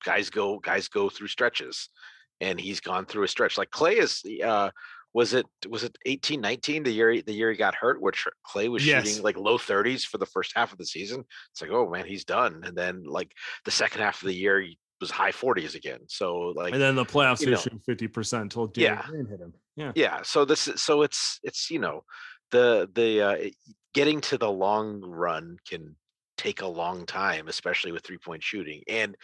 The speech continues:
Speaker 1: you know, he's been good enough to largely be immune from, like, really bottoming out. Um, but, you know, you, you, you give a guy enough, enough time, and you're gonna go through some bad stretches, and then you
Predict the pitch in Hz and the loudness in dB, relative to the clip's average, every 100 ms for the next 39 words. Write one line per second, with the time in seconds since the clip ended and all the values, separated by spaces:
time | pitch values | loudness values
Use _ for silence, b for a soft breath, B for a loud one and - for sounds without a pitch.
0 | B B B 104 107 - 147 127 131 101 | B B B -2 -2 0 0 0 0 -2
1 | 85 107 120 95 87 90 - - 101 87 | 0 0 2 -2 -4 -4 -8 -6 -6 -6
2 | 87 80 85 92 98 - 104 98 80 98 | -8 -2 2 2 2 -2 -2 -4 -6 -6
3 | 92 87 87 85 98 120 120 123 120 - | -6 -6 -10 -8 -8 -8 -14 -16 -6 0
4 | 113 117 117 B B B B 90 92 - | 0 0 -8 B B B B -2 -2 -4
5 | - 87 85 98 110 113 110 107 120 131 | -16 -12 -10 -4 0 0 0 0 2 0
6 | 127 135 147 _ _ _ _ - 87 82 | 0 0 0 _ _ _ _ -10 -8 -8
7 | 87 _ _ 131 107 - _ 156 80 80 | -14 _ _ 2 2 0 _ -4 -4 -6
8 | 92 _ 139 104 92 87 92 _ _ 92 | -12 _ _ -16 -16 -18 -20 _ _ _
9 | - 107 95 90 90 90 85 92 - - | -4 0 0 0 -2 -2 -2 -4 -4 -10
10 | - 92 90 - - 98 87 71 104 B | -12 -6 -6 -6 -6 -4 -4 -6 -14 B
11 | B B B _ 104 98 95 110 110 101 | B B B _ -6 -4 -2 -2 0 2
12 | 95 110 - 92 87 90 - 107 - - | 0 -2 -8 -4 -2 -2 -2 -2 -2 -4
13 | 90 104 87 87 85 87 85 | -6 -6 -6 -6 -10 -10 -10